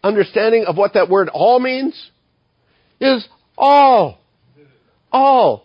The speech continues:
who call upon him. And then verse thirteen, it gets, it just continues to go. "For whoever calls on the name of the Lord shall be saved."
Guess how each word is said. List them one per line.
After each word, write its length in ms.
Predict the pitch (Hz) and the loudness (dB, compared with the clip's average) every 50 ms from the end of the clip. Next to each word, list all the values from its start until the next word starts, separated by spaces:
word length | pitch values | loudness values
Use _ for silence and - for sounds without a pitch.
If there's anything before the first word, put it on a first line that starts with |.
| _ - | _ -6
who 100 | 214 208 | -6 -6
call 460 | - - 170 147 160 190 185 - _ _ _ | -4 -4 -2 0 0 0 -2 -6 _ _ _
upon 380 | - 233 - - 240 254 262 247 | -10 -10 -8 -4 -4 -2 -2 -2
him. 300 | 233 190 156 113 110 _ _ _ _ _ _ _ _ _ _ _ - | -2 -4 -4 -6 -10 _ _ _ _ _ _ _ _ _ _ _ -4
And 100 | 226 247 | -2 -2
then 160 | 254 240 202 | -2 0 0
verse 160 | 240 247 247 - - | 0 -2 -2 -4 -4
thirteen, 540 | - 247 247 185 - 285 277 269 254 202 185 | -4 -4 -4 -4 -8 -8 -8 -8 -6 -6 -6
it 140 | 190 170 - | -6 -6 -6
gets, 200 | 220 - - - _ | -8 -10 -10 -16 _
it 140 | - 202 - - _ _ _ - 160 | -14 -14 -14 -14 _ _ _ -20 -20
just 240 | 160 156 202 185 - | -14 -14 -14 -12 -10
continues 460 | - 233 220 208 233 240 247 240 175 | -10 -10 -8 -6 -8 -8 -8 -10 -10
to 40 | 170 | -8
go. 160 | 165 156 113 - _ _ _ _ _ _ _ | -6 -8 -8 -8 _ _ _ _ _ _ _
"For 260 | 214 214 208 196 175 - _ - | 0 0 0 0 -2 -8 _ -4
whoever 1120 | 220 226 226 233 - - 180 226 269 277 269 202 170 175 175 165 147 147 160 208 226 220 - _ _ _ _ _ _ _ _ _ _ _ | -2 -2 -2 -2 -4 -6 -4 -2 0 0 -2 -4 -4 -4 -2 0 0 0 0 -2 -4 -8 -12 _ _ _ _ _ _ _ _ _ _ _
calls 540 | - - 233 240 247 247 247 240 226 190 - _ | -4 0 2 2 2 2 2 0 0 -4 -6 _
on 120 | 190 208 | -6 -4
the 80 | 202 196 | -4 -4
name 440 | 180 170 175 190 208 220 220 214 - - | -4 -2 -2 -2 0 -2 -2 -4 -8 -10
of 120 | 202 202 | -8 -4
the 100 | 214 220 | -4 -4
Lord 460 | 202 170 151 147 151 160 170 170 175 - _ _ _ _ | -2 -2 -2 -2 0 -2 -2 -4 -8 -18 _ _ _ _
shall 500 | _ - - 226 202 185 160 147 160 175 - _ _ _ - | _ -12 -6 -4 -4 -2 -2 -2 -4 -6 -8 _ _ _ -8
be 380 | 156 170 160 160 185 180 - _ _ _ _ _ | -4 -4 -2 -4 -4 -8 -14 _ _ _ _ _
saved." 480 | - - 240 226 220 196 147 123 - | -10 -6 -4 -4 -4 -4 -8 -10 -14